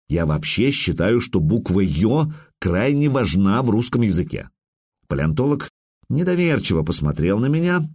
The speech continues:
но кивнул. Приблизился своей прыгающей походкой, с любопытством посмотрел на Настю. "Э, сударыня,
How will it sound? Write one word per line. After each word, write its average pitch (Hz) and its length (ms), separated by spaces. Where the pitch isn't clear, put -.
но 95 240
кивнул. 113 500
Приблизился 98 640
своей 98 480
прыгающей 117 520
походкой, 160 640
с - 140
любопытством 185 800
посмотрел 143 500
на 170 160
Настю. 85 680
"Э, 87 140
сударыня, 123 580